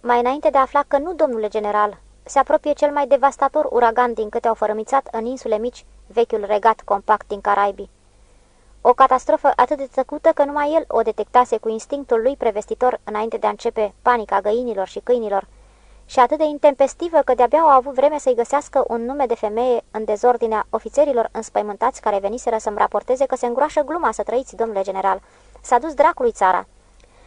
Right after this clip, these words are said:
Dar el a ordonat să întărească ușile și ferestrele cu scânduri de corabie, să lege santinelele pe coridoare cu frânghii și să închidă găinile și vacile în camerele de la primul etaj, ceea ce s-a și făcut în mare grabă, întărind fiecare lucru din piața armelor,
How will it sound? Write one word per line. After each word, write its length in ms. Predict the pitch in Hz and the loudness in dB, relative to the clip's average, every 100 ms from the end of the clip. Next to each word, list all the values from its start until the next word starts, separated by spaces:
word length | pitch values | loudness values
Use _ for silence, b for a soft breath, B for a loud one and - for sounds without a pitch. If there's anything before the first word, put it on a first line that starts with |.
| b b b b | b b b b
Dar 160 | 254 277 | 4 6
el 140 | 381 | 6
a 120 | 370 | 6
ordonat 380 | 311 285 269 311 | 6 6 4 0
să 140 | - 262 | 4 4
întărească 500 | 247 247 277 - 220 | 6 4 2 2 2
ușile 280 | 233 220 | 2 0
și 120 | 220 - | -4 0
ferestrele 460 | 202 226 - 202 | 0 0 -2 -4
cu 120 | 196 | -4
scânduri 380 | 208 - 226 220 | -6 -4 -2 -2
de 80 | 196 | -2
corabie, 500 | - 196 202 220 262 | 0 2 4 2 0
să 100 | 254 | 0
lege 240 | 254 320 | 0 0
santinelele 600 | 302 247 240 247 247 226 214 | 0 0 0 0 0 0 0
pe 80 | 214 | 0
coridoare 500 | 208 214 220 226 202 | 0 2 4 4 2
cu 100 | 196 | -4
frânghii 420 | 208 196 214 262 | -8 -8 -8 -8
și 100 | - | -4
să 100 | 277 | -6
închidă 280 | 269 285 254 | -4 0 0
găinile 440 | 214 214 226 196 | 2 -2 -2 -6
și 140 | - | -6
vacile 480 | 190 208 - 220 233 - b b b b | -2 -2 -2 -2 -4 -4 b b b b
în 120 | 226 | -2
camerele 440 | 240 233 214 202 | 2 4 4 0
de 80 | 202 | 0
la 100 | 202 | 0
primul 260 | 202 294 247 | -2 -4 -2
etaj, 440 | 214 - 202 247 | -2 2 2 2
ceea 160 | - 202 | 0 -2
ce 100 | 226 | -2
s-a 120 | 220 | -6
și 140 | - | -4
făcut 300 | 254 233 330 | -2 -2 -2
în 100 | 214 | -4
mare 220 | 196 196 190 | -2 -4 -2
grabă, 380 | 208 202 220 - | 2 2 2 -2
întărind 440 | 214 214 208 226 | -4 -4 -4 -6
fiecare 400 | - 277 233 208 | -6 -2 0 0
lucru 320 | 214 247 247 | 0 0 0
din 180 | 220 196 | 0 -2
piața 360 | 202 226 220 196 | -2 0 2 2
armelor, 360 | 214 196 190 | 2 -2 -6